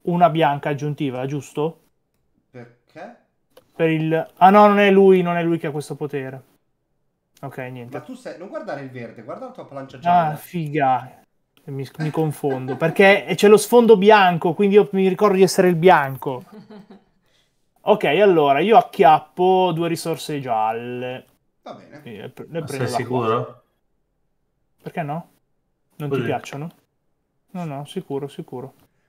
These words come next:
Speaker 2: Ok, quindi adesso questa carta la metti in fondo e tocca a Sara.
Speaker 1: In fondo, quindi
Speaker 2: In fondo al
Speaker 1: facciamo
Speaker 2: massetto.
Speaker 1: così.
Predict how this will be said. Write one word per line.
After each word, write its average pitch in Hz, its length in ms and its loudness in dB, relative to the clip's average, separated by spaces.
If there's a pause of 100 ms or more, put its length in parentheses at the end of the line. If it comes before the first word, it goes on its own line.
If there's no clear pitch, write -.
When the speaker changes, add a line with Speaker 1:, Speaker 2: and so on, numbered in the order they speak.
Speaker 2:
Ok, 104 400 -20 (320)
quindi 165 240 -16
adesso 139 340 -18
questa 156 300 -20
carta 139 260 -16
la 131 60 -18
metti 220 240 -20
in 330 100 -16
fondo - 460 -20
e - 80 -20
tocca - 240 -20
a 190 40 -20
Sara. - 400 -20 (680)
Speaker 1:
In 165 200 -6
fondo, 160 760 -12
quindi 120 340 -18
Speaker 2:
In 120 80 -14
fondo 190 80 -20
al 185 80 -20
Speaker 1:
facciamo 123 300 -14
Speaker 2:
massetto. 139 340 -20
Speaker 1:
così. 139 640 -6